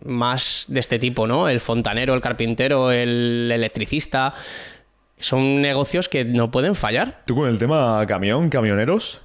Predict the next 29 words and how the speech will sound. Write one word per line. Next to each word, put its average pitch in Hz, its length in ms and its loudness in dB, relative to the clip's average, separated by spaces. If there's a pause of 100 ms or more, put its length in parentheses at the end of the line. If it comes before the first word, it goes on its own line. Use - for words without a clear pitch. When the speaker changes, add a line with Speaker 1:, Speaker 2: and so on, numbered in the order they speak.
(140)
Speaker 2:
tú 107 100 0
ves 117 140 2
a 127 60 0
gente 104 300 0
joven 98 600 -2 (340)
incentivada 120 880 2
a 143 60 2
conducir 139 300 2
Speaker 1:
No. 131 120 2
Speaker 2:
camiones 113 420 0
o? 110 380 0
Speaker 1:
No, 135 320 2 (220)
ahí 139 340 0
va 170 140 2
un 170 240 2
siguiente 156 340 0
proyecto 147 380 -2
que 131 60 0
estoy 127 540 0
llevando 120 300 2
a 117 60 0
Speaker 2:
¿Sí? 135 80 0
Speaker 1:
cabo. 123 240 0
Sí, - 220 -2 (100)
es 139 180 0
un 131 160 2
proyecto 131 340 0
bastante 123 380 0
grande, 143 380 0